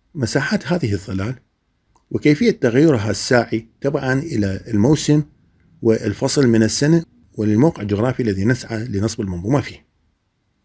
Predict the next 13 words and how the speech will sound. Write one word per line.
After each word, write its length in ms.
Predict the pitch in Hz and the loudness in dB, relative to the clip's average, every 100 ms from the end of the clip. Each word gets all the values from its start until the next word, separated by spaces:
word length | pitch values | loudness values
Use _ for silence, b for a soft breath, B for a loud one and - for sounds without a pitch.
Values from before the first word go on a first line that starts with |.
| _ 151 | _ -6
مفتاح 300 | 147 214 196 | -2 -2 0
ذلك 340 | 214 165 - | 2 2 0
يكمن 260 | - 135 120 | 0 2 0
في 120 | - | -2
تحديد 300 | - 151 160 | -4 -2 2
المسارات 500 | 113 107 110 143 113 | 2 0 -4 -6 -4
الظاهرية 400 | 104 95 123 135 | -4 -2 0 0
للشمس، 520 | 95 - 90 - - _ _ - | 0 -4 -10 -12 -18 _ _ -16
سان 320 | - 127 123 | -2 0 0
باث، 340 | - 95 - _ _ _ _ _ _ | -4 -14 -16 _ _ _ _ _ _
في 100 | 117 | -6
قبة 280 | - 151 139 | 0 2 2
السماء 420 | 113 - 92 98 | 0 -4 -2 -4